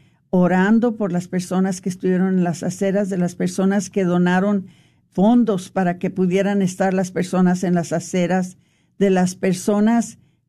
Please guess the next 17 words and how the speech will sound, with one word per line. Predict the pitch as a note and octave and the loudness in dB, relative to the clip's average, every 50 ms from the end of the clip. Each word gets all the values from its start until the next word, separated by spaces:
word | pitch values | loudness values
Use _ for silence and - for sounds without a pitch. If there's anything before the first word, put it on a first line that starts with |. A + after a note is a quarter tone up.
| _ _ | _ _
que | _ G#3 G#3 G#3 G3+ G3 G3 F#3+ F#3 F#3 F#3 F#3 F3 - - - - - _ _ _ _ _ _ _ _ - - - _ _ _ _ _ _ _ _ _ _ _ _ _ _ _ _ _ _ _ - | _ 0 2 2 2 2 2 2 2 2 2 0 0 -2 -4 -8 -12 -14 _ _ _ _ _ _ _ _ -20 -20 -20 _ _ _ _ _ _ _ _ _ _ _ _ _ _ _ _ _ _ _ -2
rezaron | G#3+ A3 A3 A3 - A#3 A3+ A#3 B3+ B3 | 0 0 0 2 2 2 2 4 2 2
rosarios, | A3+ A#3 A#3 - - - G#3 A3 A3 G#3+ G#3 G#3+ G#3+ F#3+ F#3 - - - _ - | 2 0 0 0 0 0 0 0 0 0 0 -2 -2 -2 -4 -8 -14 -20 _ -6
rosarios, | - F#3+ F#3 F3+ - A3 G#3+ A3 A3 A3 G#3+ A3 - - - | -4 -4 -2 -2 0 0 0 2 2 0 -2 -2 -6 -6 -4
hicieron | G#3+ F#3 - - A3+ A3+ A#3 A3+ A3+ | -4 -4 0 0 0 2 2 4 2
horas | A3 A3 A3 A3 G#3 F#3 | 2 2 2 0 0 -2
santas. | - - F#3 G3+ G#3+ A3 G#3+ G3+ G3 F3+ F3+ - _ _ _ _ _ _ _ _ _ _ _ | -2 -2 0 0 0 0 0 -2 -4 -4 -6 -8 _ _ _ _ _ _ _ _ _ _ _
Bueno, | - A3+ A#3 A#3 A#3 G#3+ - - - _ _ | 0 2 4 4 2 0 -2 -8 -14 _ _
tantas | - A#3 A#3 A#3+ B3 A#3+ B3 C4+ B3 A3+ - | 0 2 2 4 2 2 2 0 -2 -2 -4
cosas | - - A3+ A3 F#3 F3+ - - F3+ - - - _ _ _ _ _ _ _ _ _ | -4 -2 -2 -2 -2 -2 -4 -6 -6 -8 -12 -18 _ _ _ _ _ _ _ _ _
que | - G#3 | 0 0
hicieron | G#3 F#3+ F#3 - - A#3 A3 A3+ A3 A3 G3 F3 - - - - _ _ _ _ _ | 2 2 0 -2 0 0 2 2 2 2 0 0 -2 -4 -8 -18 _ _ _ _ _
para | - G3 F3+ F3+ F3+ F3+ | -4 -2 0 0 0 -2
traernos | F#3 F#3+ F#3+ F#3 F#3 F#3 F3 G3 F#3 F#3 | -2 0 0 2 2 2 0 -2 -2 -2
a | G3 F#3 F3 | -2 -2 -2
este | E3+ F3 - - F#3+ | -2 -2 -2 -2 -2
día. | F3+ F3 F3 E3+ E3 E3 F3 | 0 0 0 0 -2 -2 -4